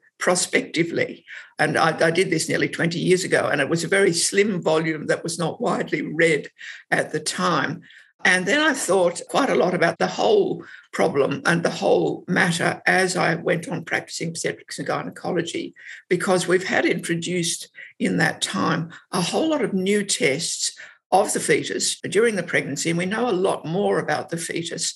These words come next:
than we did at the time I wrote the Clone Baby book. And that's giving us more and more information about the fetus, and most of it is straightforward medical. But there are some aspects to the testing we have,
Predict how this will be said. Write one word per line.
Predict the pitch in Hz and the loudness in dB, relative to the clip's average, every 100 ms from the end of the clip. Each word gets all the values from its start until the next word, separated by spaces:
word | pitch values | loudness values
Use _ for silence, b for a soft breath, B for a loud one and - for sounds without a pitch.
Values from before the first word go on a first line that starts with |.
| B B | B B
than | 190 190 | -2 0
we | 185 | 2
did | 185 185 | 2 2
at | 151 | 2
the | - | -2
time | - 180 160 147 | -6 -4 -2 -2
I | 131 | -2
wrote | 147 175 - - - B B - | 0 0 -2 -6 -12 B B -2
the | 135 | -2
Clone | 165 - 175 156 147 | 0 0 2 2 0
Baby | - 143 147 95 | 0 0 0 -4
book. | - 190 202 - - B B B B | -2 2 2 0 -8 B B B B
And | 190 190 190 190 - B B B - | 2 4 2 -2 -6 B B B -2
that's | - 139 | 0 0
giving | - 220 233 | 0 2 2
us | 196 180 | 2 2
more | 180 | 2
and | 185 | 2
more | 180 175 | 2 0
information | 165 175 165 165 147 | -2 -2 0 0 0
about | 135 - | -2 -2
the | |
fetus, | - - 180 - | -4 -4 -4 -4
and | 185 | -4
most | 185 247 - | 0 0 0
of | 349 | 0
it | 175 - - | -2 -4 -2
is | 202 170 - | 0 -2 -4
straightforward | - 175 175 170 165 170 | -4 0 0 0 0 0
medical. | 185 196 247 - - - B B | 0 0 -2 -4 -8 -12 B B
But | - 214 | -2 2
there | 208 | 2
are | |
some | 233 - 123 170 - | 2 0 0 -2 2
aspects | 170 170 - 147 - - | 2 2 0 0 -2 -4
to | |
the | 127 | -2
testing | - - - - - - | -2 -2 -2 -4 -6 -4
we | 147 | -4
have, | - - - - | -2 -4 -6 -12